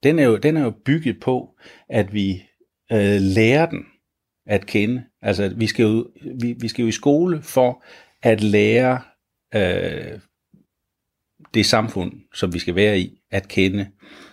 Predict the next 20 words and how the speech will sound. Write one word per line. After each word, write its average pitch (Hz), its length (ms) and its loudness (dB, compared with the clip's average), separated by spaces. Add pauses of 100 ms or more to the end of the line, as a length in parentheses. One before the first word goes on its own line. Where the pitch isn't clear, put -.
(260)
Vi 101 160 -2
skal 110 160 2
lære 107 140 6
at 98 60 2
begå 180 340 2
os 104 80 -2
der. 92 160 -6 (1120)
Og, 92 440 -4 (1120)
øh, 98 480 0 (520)
altså, 127 220 -2 (840)
den 175 180 4
civilisation, 127 880 0 (120)
den, 139 220 2
det 147 260 -2
trin, 156 500 2 (100)
vi 101 140 -4
er 113 240 2
på 95 220 -4
nu 90 140 -10
her, 95 220 -10